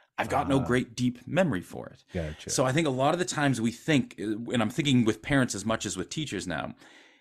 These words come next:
Speaker 1: if I teach it to you well enough, then it should stick. Like, you've gone to a conference, you, there was some great ted, maybe, maybe something happened. Why did you come back and nothing changed? Well, A,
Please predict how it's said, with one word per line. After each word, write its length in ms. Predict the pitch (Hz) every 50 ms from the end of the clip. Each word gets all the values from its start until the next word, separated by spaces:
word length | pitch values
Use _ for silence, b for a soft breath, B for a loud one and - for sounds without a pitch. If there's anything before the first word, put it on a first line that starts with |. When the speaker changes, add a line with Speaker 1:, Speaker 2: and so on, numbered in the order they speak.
| B B _
Speaker 1:
if 140 | - 139 -
I 80 | 117 110
teach 360 | - - - - 202 - -
it 100 | - -
to 120 | - - 160
you 140 | 147 143 131
well 280 | 117 120 117 110 101
enough, 400 | 92 82 76 73 76 - - - _ _ _ _ _ _ _ _ _ _ _ _ -
then 280 | 131 98 120 127 120
it 100 | 120 85 -
should 280 | - - 127 113 98
stick. 540 | - - - - - 98 - - - - _ _ _
Like, 160 | 120 113 -
you've 100 | 131 117
gone 180 | - 156 151 156
to 100 | 147 131
a 40 | 123
conference, 560 | - - - 147 135 123 - 95 85 - - 110
you, 60 | 110
there 100 | 107 117
was 100 | 113 110
some 140 | - 127 120
great 320 | 107 - 131 131 120 - -
ted, 340 | - - 135 127 - 113 120
maybe, 220 | 127 131 110 - - - -
maybe 220 | 127 131 143 151 147
something 260 | - 156 143 131 117
happened. 380 | 123 135 117 - - 90 82 B B B B B
Why 260 | - 92 120 135 147
did 160 | 151 165 135 131
you 60 | 135
come 200 | - 135 127 117
back 200 | 113 113 104 -
and 80 | 101 98
nothing 260 | 101 98 - 101 92
changed? 480 | - - 120 110 - - - - - b b b b b b b b b b
Well, 120 | - - -
A, 240 | 147 156 156 143 123